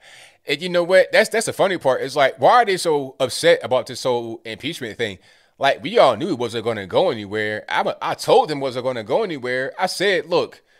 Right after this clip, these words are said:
this is all for show. This is not gonna go anywhere. Why are you upset?" I don't really understand. People are just so brainwashed by the media. They just get triggered by anything. They get triggered by things that have no importance at all. So it's like, what's the point of you even,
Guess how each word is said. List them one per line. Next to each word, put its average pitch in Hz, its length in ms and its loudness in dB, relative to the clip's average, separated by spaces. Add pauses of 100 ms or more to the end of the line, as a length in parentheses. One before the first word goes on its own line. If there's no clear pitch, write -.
(240)
this 190 160 -6
is 139 140 -6
all 156 160 4
for 175 100 -10
show. 127 420 0 (360)
This 139 160 -12
is 135 40 -12
not 151 200 0
gonna 151 240 -4
go 165 240 2
anywhere. 104 500 -6
Why 110 160 0
are 113 100 2
you 120 200 -8
upset?" 135 500 -4 (540)
I 151 80 2
don't 196 120 2
really 180 220 -2
understand. 165 540 -2
People 165 240 -8
are 127 60 -6
just 127 220 -8
so 123 160 -2
brainwashed 127 540 -2
by 113 120 -4
the 101 120 -12
media. 107 540 -6 (400)
They - 100 -10
just 170 160 -12
get 139 160 -4
triggered 156 400 -4
by 123 140 2
anything. 117 540 -6 (720)
They 151 160 2
get 160 180 -2
triggered 156 420 -2
by 131 140 0
things 131 400 -6
that 117 160 -2
have 131 260 0
no 139 160 -6
importance 131 420 -6
at 104 100 -6
all. 87 320 -8
So - 140 -14
it's 131 160 -8
like, 120 200 -2
what's 151 120 -6
the 131 80 -6
point 151 320 -6
of 104 120 -16
you 127 220 -10
even, 113 320 -10